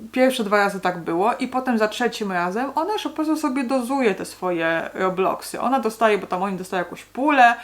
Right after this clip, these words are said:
y, za te pieniądze tych Robloxów i ona sobie coś tam mogła sobie kupowa-, kupować w tej grze. I ona sobie po prostu je dozuje, także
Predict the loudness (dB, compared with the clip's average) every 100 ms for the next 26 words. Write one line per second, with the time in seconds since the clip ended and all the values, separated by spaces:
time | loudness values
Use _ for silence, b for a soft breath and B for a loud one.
0 | B B B 0 2 4 2 2 2 2
1 | 2 0 -2 -2 0 -2 -2 -8 -4 -2
2 | -2 -2 -8 -10 -6 -4 -2 -4 -4 -4
3 | -4 -4 -4 -6 -2 -2 -2 -4 -6 -6
4 | -6 -8 -12 B B B B 2 4 4
5 | 2 -2 -2 -6 0 2 2 0 0 0
6 | -2 -4 -6